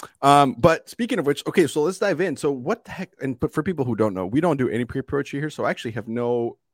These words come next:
real idea of, like, what your life has been like since you left Southwestern. So let's start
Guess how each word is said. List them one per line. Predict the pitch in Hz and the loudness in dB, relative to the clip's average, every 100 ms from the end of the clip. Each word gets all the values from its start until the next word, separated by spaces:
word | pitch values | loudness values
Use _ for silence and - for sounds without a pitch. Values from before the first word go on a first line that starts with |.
| - | -6
real | 120 117 | -2 -2
idea | 104 107 98 113 107 | -4 -8 -8 -6 -6
of, | 92 - 104 | -6 -8 -8
like, | 104 98 - | -8 -8 -8
what | - | -6
your | 113 | -4
life | 104 104 | -4 -6
has | 104 | -8
been | - 98 | -10 -10
like | 101 110 | -8 -10
since | 113 - | -12 -12
you | 98 | -10
left | 98 98 | -8 -6
Southwestern. | 120 - 131 151 139 | -6 -6 -6 -8 -12
So | 113 | -10
let's | 147 | -10
start | - 170 | -2 -2